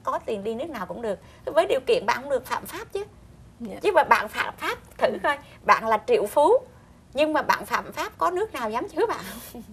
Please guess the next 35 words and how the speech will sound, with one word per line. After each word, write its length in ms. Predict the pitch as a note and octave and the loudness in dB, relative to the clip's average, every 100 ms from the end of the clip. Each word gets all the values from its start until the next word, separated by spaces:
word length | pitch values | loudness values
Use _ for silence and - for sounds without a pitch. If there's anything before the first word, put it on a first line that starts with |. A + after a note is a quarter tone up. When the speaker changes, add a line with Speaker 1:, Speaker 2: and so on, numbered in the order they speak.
| F#3+ F#3 - | -18 -20 -20
Speaker 1:
<laughs> 520 | - - - - - - | -20 -20 -20 -20 -16 -8
Thấy 100 | F#4+ | -4
không? 160 | D#4 - - - - | -4 -6 -20 -20 -10
Thành 140 | C4 A#3+ | -4 2
ra 140 | C#4 | 2
là 140 | C4+ A3 | 2 2
cõi 180 | - - | 0 0
người 280 | G4+ E4 B3+ | 4 8 8
này 200 | A#3+ G#3+ | 6 -2
cũng 180 | F#3 G3+ | -2 -2
đã 120 | C4 | -2
không 260 | - D4+ B3+ | -2 -4 -2
chấp 200 | F4+ D#4 | -6 -4
nhận 200 | A3+ G3+ | -6 -4
điều 120 | F3+ | -4
ác. 220 | - A3+ - - - - - | -4 -6 -14 -20 -20 -8 0
Thì 100 | A3+ | 0
các 240 | A#3 G4+ | 0 -6
cái 100 | F#4+ - | -6 -2
cõi 160 | G#3+ - | -2 2
trời 200 | B3+ G#3+ | 4 4
là 100 | F#3 | 2
cái 120 | A#3+ | -6
cõi 240 | C4+ - G#3+ | -8 -6 -6
nó 60 | D4+ | -6
an 260 | - C#4+ C#4 | -12 -12 -10
lạc, 220 | B3+ F3+ - - - - - | -10 -10 -14 -20 -20 -20 -4
cõi 200 | D3 A#2 C4+ | -4 -2 -6
nó 280 | C4 C#4+ F#4+ | -8 -8 -8
sung 300 | F4+ D#4+ D4 | -8 -8 -8
sướng, 320 | - D#4 E4+ C5 - - - - | -6 -4 -4 -8 -18 -20 -12 -6
cõi 260 | - - C#4 | -4 -6 -8
nó 240 | B3+ D4+ | -10 -10
hạnh 200 | F#4 - | -8 -10
phúc. 220 | - G4 | -4 -4